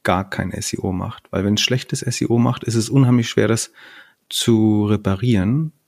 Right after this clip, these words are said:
Wenn's gutes S E O macht, ähm, dann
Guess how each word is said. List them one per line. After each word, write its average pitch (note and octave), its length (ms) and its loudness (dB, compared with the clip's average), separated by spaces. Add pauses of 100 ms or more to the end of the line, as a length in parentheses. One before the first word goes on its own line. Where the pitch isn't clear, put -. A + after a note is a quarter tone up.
(100)
Wenn's G2+ 260 -2
gutes C#3 360 -2
S F#2+ 220 -4
E - 60 -2
O G#2 160 0
macht, B2 460 -2 (140)
ähm, G2+ 600 0 (1080)
dann G#2 840 2